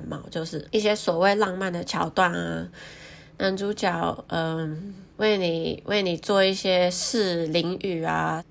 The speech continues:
我觉得我，我可能是这样，我才会跟，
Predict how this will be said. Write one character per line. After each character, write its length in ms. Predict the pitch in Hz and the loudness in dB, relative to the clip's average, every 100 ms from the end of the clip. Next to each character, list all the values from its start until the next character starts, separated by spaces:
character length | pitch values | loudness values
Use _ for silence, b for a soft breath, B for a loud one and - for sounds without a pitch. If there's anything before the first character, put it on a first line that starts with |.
| - | -2
我 100 | 180 | 2
觉 180 | 180 180 | 4 2
得 180 | 196 | 2
我， 180 | 185 170 - - | 0 -2 -6 -12
我 160 | - 180 - - | -8 -8 -8 -8
可 140 | 196 | -6
能 180 | 185 180 | -2 -2
是 160 | 208 220 | -2 -2
这 280 | - 233 | 2 2
样， 220 | 226 214 170 | 4 2 0
我 100 | 156 | -6
才 240 | 156 156 | -4 -2
会 160 | 185 220 220 | 0 -2 2
跟， 500 | 190 185 185 185 | 2 2 -4 -8